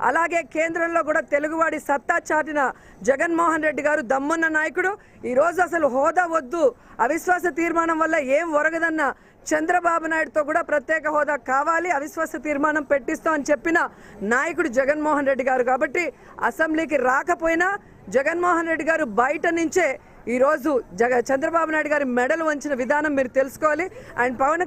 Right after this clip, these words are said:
కళ్యాణ్ గారికి నేను చెప్పాల్సింది ఒకటే, ఎందుకు అసెంబ్లీకి రాలేదంటున్నారు. ఈరోజు అసెంబ్లీ వ్యవస్థని భ్రష్టు పట్టిస్తూ, రాజ్యాంగాన్ని భ్రష్టు పట్టిస్తూ ఈరోజు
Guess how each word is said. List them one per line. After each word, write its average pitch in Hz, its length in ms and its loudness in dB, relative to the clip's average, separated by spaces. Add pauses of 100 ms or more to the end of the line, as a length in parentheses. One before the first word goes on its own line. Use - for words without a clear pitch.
కళ్యాణ్ 339 320 0
గారికి 330 260 -2
నేను 294 180 0
చెప్పాల్సింది 311 520 0
ఒకటే, 262 260 0 (460)
ఎందుకు 349 340 0
అసెంబ్లీకి 339 480 -2
రాలేదంటున్నారు. 302 760 0 (380)
ఈరోజు 311 360 2 (580)
అసెంబ్లీ 359 360 2 (120)
వ్యవస్థని 320 480 0
భ్రష్టు 285 300 0
పట్టిస్తూ, 311 380 -2 (120)
రాజ్యాంగాన్ని 339 640 0
భ్రష్టు 277 280 0
పట్టిస్తూ 302 400 0 (440)
ఈరోజు 330 240 2